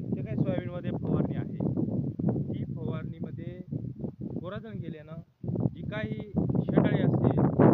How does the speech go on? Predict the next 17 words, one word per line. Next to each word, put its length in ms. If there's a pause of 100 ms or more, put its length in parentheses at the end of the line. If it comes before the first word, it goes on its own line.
फळ, 340 (420)
फळाळी 300
असेल, 300
ती 480
परिपूर्ण 640 (640)
त्यापासून 440
कंट्रोल 360
होते. 220 (560)
आता 220
राहिलं 320
वाढ 360
जास्त 260
असल्यामुळं, 460 (600)
जो 100
काही 280
आपल्या 300
झाडामध्ये 640